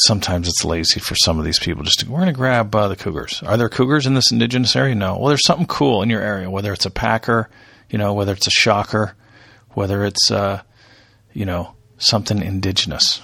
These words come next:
What's another good one? Uh, if you're from the South, a running rebel, you know, is a, is a mascot you could have. I'm not gonna say good or bad. I think it's, it's kind of a cool image, but, uh,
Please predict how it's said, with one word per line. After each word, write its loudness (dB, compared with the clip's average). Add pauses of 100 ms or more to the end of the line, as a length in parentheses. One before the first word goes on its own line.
(300)
What's -4
another -4
good -12
one? -16 (1400)
Uh, -6
if -10
you're -2
from 2
the 0
South, 0
a -2
running -4
rebel, 0 (1600)
you 4
know, 2 (360)
is -4
a, -2 (560)
is -4
a 2
mascot 2
you -6
could -6
have. 0
I'm -2
not -2
gonna 0
say 0
good -2
or -8
bad. -4
I -10
think -8
it's, -8
it's -8
kind 2
of -2
a -8
cool 0
image, -2
but, -2
uh, -6